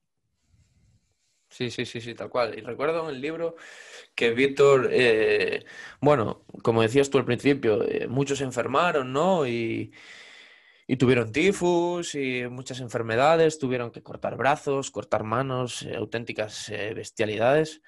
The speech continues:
Y recuerdo que Víctor se había ofrecido, ¿no? a, a ayudar y tal, y también creo que había trabajado en cocina. Vamos, él se, siempre se ofrecía voluntario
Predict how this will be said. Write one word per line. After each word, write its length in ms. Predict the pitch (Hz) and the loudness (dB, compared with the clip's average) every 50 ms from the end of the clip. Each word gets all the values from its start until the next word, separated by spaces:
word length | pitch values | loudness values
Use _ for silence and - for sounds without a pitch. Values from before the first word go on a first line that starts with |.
| - - - - _ _ _ _ _ _ | -20 -20 -20 -20 _ _ _ _ _ _
Y 340 | _ 131 139 139 135 135 135 | _ 2 2 4 4 2 2
recuerdo 480 | 113 117 123 - 151 156 165 160 170 160 | 2 2 2 4 4 4 4 4 0 0
que 120 | - 139 | 0 0
Víctor 380 | 123 135 156 156 - 175 170 147 | 0 0 -2 -2 -4 -6 -8 -6
se 180 | - - 143 | -6 -4 -2
había 300 | 131 127 123 139 147 147 | -2 -2 -2 -4 -4 -4
ofrecido, 580 | 151 143 - 135 127 131 - 143 160 156 147 131 | -4 -6 -8 -14 -16 -12 -12 -12 -8 -8 -8 -8
¿no? 240 | 123 131 143 147 135 | -8 -8 -8 -6 -6
a, 380 | 120 113 107 101 - - - _ _ _ _ _ _ _ _ _ _ _ _ _ _ _ | -6 -6 -8 -8 -12 -16 -20 _ _ _ _ _ _ _ _ _ _ _ _ _ _ _
a 120 | - - 110 | -2 -2 0
ayudar 840 | 110 107 104 110 110 120 135 156 160 160 156 156 151 151 151 143 | 0 -2 -4 -6 -4 0 0 2 2 2 2 2 0 0 -2 -4
y 460 | 135 123 120 113 110 107 107 110 113 107 | -6 -8 -10 -10 -10 -10 -12 -12 -12 -10
tal, 380 | - 139 143 160 160 151 143 127 | -4 -2 0 2 2 0 -2 -4
y 40 | 123 | -8
también 340 | - 120 120 123 139 147 139 | -12 -14 -12 -12 -16 -14 -12
creo 200 | - 135 131 123 | -12 -12 -12 -10
que 80 | 120 | -10
había 180 | 120 123 120 113 | -8 -8 -8 -8
trabajado 400 | 120 120 110 104 104 123 120 120 | -6 -8 -8 -6 -6 -6 -6 -6
en 80 | 113 | -8
cocina. 840 | 110 - 104 - - 147 160 165 160 151 147 143 143 143 139 139 120 101 87 67 - - - _ _ _ _ _ | -12 -14 -14 -10 -10 -8 -8 -8 -8 -8 -8 -8 -8 -8 -8 -10 -10 -14 -18 -20 -20 -20 -20 _ _ _ _ _
Vamos, 380 | _ - - 151 147 127 113 127 | _ -2 0 0 0 0 -2 -4
él 240 | 160 170 175 170 165 | -4 -4 -6 -8 -10
se, 340 | 160 - 175 165 160 151 - | -8 -6 -4 -4 -4 -4 -6
siempre 260 | - - 180 180 185 175 | -8 -10 -10 -10 -10 -8
se 100 | - 180 | -8 -10
ofrecía 320 | 156 156 147 - 165 165 | -8 -10 -8 -4 -2 0
voluntario 680 | 151 156 147 143 139 131 135 156 165 175 180 185 185 190 | 0 0 0 -2 -4 0 2 2 2 2 0 -2 -6 -10